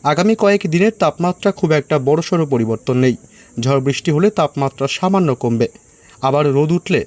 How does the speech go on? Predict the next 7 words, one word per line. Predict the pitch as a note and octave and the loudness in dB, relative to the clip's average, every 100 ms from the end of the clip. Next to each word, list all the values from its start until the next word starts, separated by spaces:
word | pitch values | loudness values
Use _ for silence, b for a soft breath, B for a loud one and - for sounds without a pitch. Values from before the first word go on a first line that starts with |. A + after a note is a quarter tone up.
| - | -2
তাপমাত্রাও | D3 - E3+ D#3+ F#3+ D3+ | -4 0 -2 0 0 2
বাড়বে। | A2 A2 - - B B B | 0 0 -2 -6 B B B
উত্তরবঙ্গে | F3 - G#3+ G3+ A3+ A3 | -4 0 2 4 2 2
বিক্ষিপ্তভাবে | F3+ - - F#3+ G3 D3+ E3 G#3+ | 0 -2 -4 -2 0 0 2 0
ভারী | C#3 B2+ | 0 -2
বৃষ্টি | A#2+ A#2 - B2 | -2 -4 -2 -2
হবে। | B2 | -2